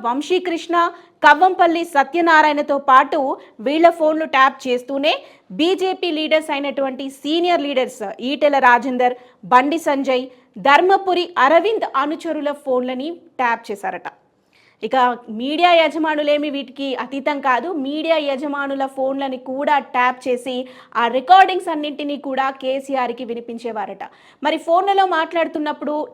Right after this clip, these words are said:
డెఫినెట్గా ట్యాప్ అవుతుందేమో అని ఒక అనుమానం అయితే ఉండే ఉంటుంది. మరి ఈ కారణంగా కొంతమంది Snapchat-లో కానీ లేదా WhatsApp-ల్లో కానీ మెసేజెస్ చేసుకోవటమో లేదా ఫోన్ కాల్స్ చేసుకుంటే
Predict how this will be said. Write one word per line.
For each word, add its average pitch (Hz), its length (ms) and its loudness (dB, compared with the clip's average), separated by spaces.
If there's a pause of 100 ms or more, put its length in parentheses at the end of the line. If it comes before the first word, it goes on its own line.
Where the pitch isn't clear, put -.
డెఫినెట్గా 262 460 -4
ట్యాప్ 247 360 0
అవుతుందేమో 254 580 -4
అని 247 140 -6
ఒక 285 200 -4
అనుమానం 330 460 0
అయితే 285 180 -4
ఉండే 277 260 0
ఉంటుంది. 196 400 -8 (320)
మరి 349 180 0
ఈ - 20 0
కారణంగా 349 600 2
కొంతమంది 285 580 -6
Snapchat-లో 254 720 -4
కానీ 233 400 -6 (260)
లేదా 302 280 2
WhatsApp-ల్లో 320 840 0
కానీ 294 360 -4
మెసేజెస్ 277 540 -8
చేసుకోవటమో 262 580 -6
లేదా 254 280 -4
ఫోన్ 262 300 -8
కాల్స్ 262 340 -6
చేసుకుంటే 233 580 -2